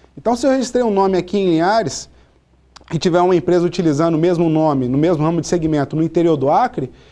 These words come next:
eu posso impedir ela de continuar utilizando esse nome ou cobrar uma licença para o seu uso. O inverso também é verdade.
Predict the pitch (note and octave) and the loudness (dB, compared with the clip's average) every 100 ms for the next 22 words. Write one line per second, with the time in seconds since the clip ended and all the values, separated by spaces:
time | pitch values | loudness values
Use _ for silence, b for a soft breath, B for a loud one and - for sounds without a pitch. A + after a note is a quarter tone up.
0 | b E3+ E3+ A3 A#3 C#4+ B3+ D#4 G#3 F3+ | b -6 -2 0 0 -2 0 0 0 0
1 | A#3+ A3+ B3+ B3+ B3+ G#3+ - A3+ G3+ G#3+ | 0 2 0 0 -2 -4 -4 -4 0 0
2 | A3 A3+ G3 G3+ G3+ G#3+ F#3+ A#3 C#4 - | 0 -2 -2 -2 -2 -2 -2 -2 -4 -4
3 | A3+ C#4 A#3 A#3 C4+ C4+ - A#3+ A#3 A3+ | -2 0 2 0 -2 -4 -4 -6 -8 -12
4 | A3 C#4+ B3 F3 C#3+ - - b b b | -6 -2 0 0 -2 -8 -20 b b b
5 | b F3 G3+ C#3 G3 G#3 A3+ G3+ A3 D4+ | b -4 -2 0 0 -2 -4 -4 -4 -4
6 | D#4 D4 B2+ A#2+ | -2 -2 -2 -4